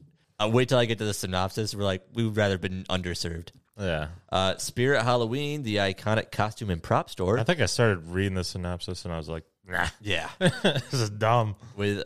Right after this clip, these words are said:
Speaker 1: fourteen hundred and twenty-five locations across North America, has
Speaker 2: Damn.
Speaker 1: teamed with Strike Back Studios,
Speaker 2: Never heard of 'em.
Speaker 1: Hideout Pictures,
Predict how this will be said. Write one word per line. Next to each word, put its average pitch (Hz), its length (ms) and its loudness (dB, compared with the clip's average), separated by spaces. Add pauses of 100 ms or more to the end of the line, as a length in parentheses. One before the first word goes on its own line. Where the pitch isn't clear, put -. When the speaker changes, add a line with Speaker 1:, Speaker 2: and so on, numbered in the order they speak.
(100)
Speaker 1:
fourteen 139 680 -2
hundred 131 320 -4
and 95 120 -6
twenty-five 117 640 0
locations 104 600 -6
across 90 420 2
North 101 240 2
America, 95 640 -2 (340)
has - 140 2
Speaker 2:
Damn. 175 180 4
Speaker 1:
teamed 113 140 -2
with 95 280 -2
Strike - 500 0
Back 123 260 -2
Studios, 104 800 -4
Speaker 2:
Never 110 120 0
heard 113 140 2
of 85 80 -10
'em. 87 80 -10 (260)
Speaker 1:
Hideout 123 420 2
Pictures, 120 580 -4